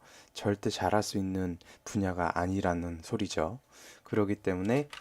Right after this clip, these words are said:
이 감각을 키우는 게, 키우는 게 핵심인데 이거를 어떻게 키우느냐, 감각을. 그러면은, 음,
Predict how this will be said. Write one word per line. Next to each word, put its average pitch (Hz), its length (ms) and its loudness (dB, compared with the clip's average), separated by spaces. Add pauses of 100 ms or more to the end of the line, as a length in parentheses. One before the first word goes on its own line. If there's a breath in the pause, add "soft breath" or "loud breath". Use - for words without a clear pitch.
(120)
이 110 120 0
감각을 120 600 -2
키우는 190 460 -4
게, 104 320 0 (840)
키우는 165 500 -2
게 110 120 0
핵심인데 101 840 0 (760 loud breath)
이거를 127 360 2
어떻게 151 440 0
키우느냐, 87 720 0 (760)
감각을. 90 640 -2 (560 loud breath)
그러면은, 117 440 2 (280)
음, 104 460 2